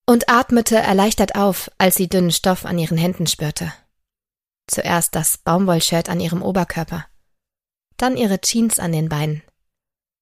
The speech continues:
Sie schaute zur Decke, an der eine nackte Glühbirne hing, deren grell flackerndes Licht den Raum erhellte.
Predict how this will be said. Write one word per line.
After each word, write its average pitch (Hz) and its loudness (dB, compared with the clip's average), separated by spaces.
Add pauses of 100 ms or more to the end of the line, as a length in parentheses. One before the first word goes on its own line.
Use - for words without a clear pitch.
(380)
Sie 247 -2
schaute 269 0
zur 247 -2
Decke, 151 -4 (480)
an 190 2
der 196 4
eine 180 4
nackte 196 0
Glühbirne 180 0
hing, 165 -2 (640)
deren 226 2
grell 254 2
flackerndes 175 0
Licht 196 -2
den 170 0
Raum 175 2
erhellte. 165 0